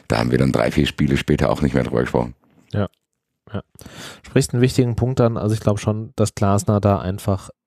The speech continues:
Speaker 2: sehr genaue Vorstellungen hat, sehr genau diese Themen anspricht und aber auch in der Lage ist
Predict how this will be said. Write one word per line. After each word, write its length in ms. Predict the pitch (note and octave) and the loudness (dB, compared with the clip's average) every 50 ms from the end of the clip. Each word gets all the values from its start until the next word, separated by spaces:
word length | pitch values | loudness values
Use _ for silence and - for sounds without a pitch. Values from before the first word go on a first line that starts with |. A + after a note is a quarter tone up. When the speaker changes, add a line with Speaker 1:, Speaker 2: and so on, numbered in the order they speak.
| _ | _
Speaker 2:
sehr 240 | - G#2+ A2+ B2 C3 | -4 0 2 4 4
genaue 320 | C3+ B2 A#2 A2+ A#2 A#2 | 4 4 4 4 4 4
Vorstellungen 640 | A#2 - - A#2+ A#2 - - B2 A2 A2 A2 A2+ A2+ | 2 2 2 2 2 4 2 2 2 2 0 0 0
hat, 160 | A2 G#2+ G#2+ | -2 -2 0
sehr 200 | - A2 G#2+ A2 | 2 2 4 4
genau 240 | A2+ A2+ A2 G#2 G#2+ | 4 2 2 2 2
diese 180 | G#2+ G#2 G#2 G#2 | 2 0 -2 -2
Themen 320 | - - G#2 G2 G2 G2+ | 0 0 0 0 0 -2
anspricht 540 | E2+ F2+ A2 C#3+ - - - C3 B2+ - - - - - - - - - _ _ _ _ _ _ _ _ _ | -4 -4 -6 -6 -6 -4 0 0 0 0 -2 -12 -20 -20 -20 -20 -20 -20 _ _ _ _ _ _ _ _ _
und 220 | - C#3 C#3 D3 - | 0 2 2 2 2
aber 260 | B2+ B2+ C#3 G#2+ - | 2 2 2 2 2
auch 140 | A#2 B2+ C3 | 2 2 2
in 100 | C3 B2+ | 2 4
der 120 | B2+ A#2 | 4 4
Lage 420 | A2 G#2+ G2+ G#2+ C#3 D#3+ D#3 D3+ - | 4 2 2 2 2 2 2 0 0
ist 420 | - B2+ C#3+ D#3 - - - - | 2 2 0 0 0 -6 -12 -14